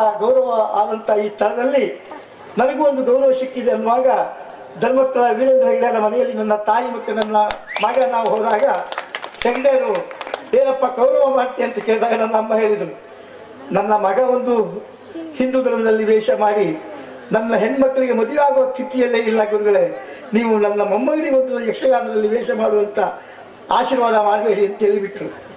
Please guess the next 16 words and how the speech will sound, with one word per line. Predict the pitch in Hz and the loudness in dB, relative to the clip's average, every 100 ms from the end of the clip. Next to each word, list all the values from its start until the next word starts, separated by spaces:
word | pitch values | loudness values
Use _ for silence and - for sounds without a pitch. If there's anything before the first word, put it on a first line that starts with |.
| - - - - 185 | -20 -20 -20 -4 0
ಆವಾಗ | 214 214 190 | 2 2 0
ನನ್ನ | 185 165 190 190 | -2 -2 0 0
ಅಮ್ಮನಿಗೆ | 220 214 214 196 - - - - - | 0 -2 0 0 -2 -10 -20 -20 -4
ಹೆಗ್ಡೆ | - 214 226 | -2 2 2
ಹೇಳಿದ್ರು, | 208 202 170 160 - | 4 2 0 -4 -4
"ಇಲ್ಲಮ್ಮ, | 180 220 202 170 - - - - | 0 0 2 -2 -2 -12 -18 -4
ನಾನು | 208 226 214 | -2 0 0
ಸೋಮವಾರ | - 254 262 247 214 | 2 2 4 4 4
ಯಾರ | 226 254 | 2 4
ಹತ್ರ | 262 262 262 | 2 2 2
ಮಾತಾಡುವುದಿಲ್ಲ, | 233 262 240 226 214 208 | 0 0 -2 0 0 2
ಇವತ್ತು | 175 214 254 240 220 165 - - - | 0 0 -2 -2 -4 -6 -14 -16 -2
ನಿನ್ನ | 240 339 349 | -2 0 0
ಹತ್ರ | 320 | 2
ಮಾತಾಡ್ಲಿಕ್ಕೆ | 285 262 262 254 226 240 | 2 2 0 -2 -4 0
ಕಾರಣ | 262 277 | 2 4